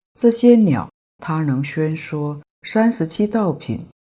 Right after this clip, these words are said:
就是听到这些法音所得到的佛法利益。底下的这些是略说一下说法的内容，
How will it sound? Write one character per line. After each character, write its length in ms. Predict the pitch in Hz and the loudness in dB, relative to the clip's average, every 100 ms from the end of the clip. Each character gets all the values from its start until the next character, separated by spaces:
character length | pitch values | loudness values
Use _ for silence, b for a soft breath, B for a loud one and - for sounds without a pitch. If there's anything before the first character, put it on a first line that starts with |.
| _ _ _ _ _ _ _ _ _ _ | _ _ _ _ _ _ _ _ _ _
就 160 | - 156 | -4 -2
是 140 | 156 | -2
听 280 | 147 226 226 | -2 -2 0
到 220 | 233 185 | 2 0
这 180 | 165 208 | 0 0
些 240 | 208 214 | 2 0
法 320 | 208 - 87 - | 0 -4 -4 -2
音 340 | 165 165 165 - _ | 0 0 -2 -12 _
所 280 | - - 131 | -12 -4 -4
得 200 | 120 143 | -2 -2
到 220 | 147 202 180 | 0 -2 -2
的 280 | 139 - - _ - | -2 -6 -10 _ -14
佛 260 | - 160 | -4 -4
法 280 | 202 165 98 | -2 -4 -2
利 160 | 139 139 | -2 -2
益。 320 | 147 139 - - _ _ _ _ _ _ _ _ _ _ _ _ _ _ _ _ _ _ _ _ _ _ _ _ _ _ _ _ _ _ _ _ - | -2 -4 -6 -16 _ _ _ _ _ _ _ _ _ _ _ _ _ _ _ _ _ _ _ _ _ _ _ _ _ _ _ _ _ _ _ _ -4
底 140 | 151 | -2
下 180 | 147 175 | 2 0
的 140 | 160 | 0
这 220 | 143 185 156 | 0 0 0
些 520 | - 165 156 156 - _ _ - | 0 0 0 -2 -10 _ _ -10
是 220 | - 147 | -4 -2
略 240 | 190 220 | 4 4
说 280 | 185 208 208 | 2 0 0
一 180 | 156 139 | 2 -2
下 520 | - 196 165 - - | -2 -2 -4 -10 -20
说 240 | - - 226 | -10 -2 -2
法 180 | 226 123 | -2 -4
的 140 | 131 | -2
内 200 | 147 151 | 0 0
容， 460 | 131 131 131 151 | 0 -2 -4 -8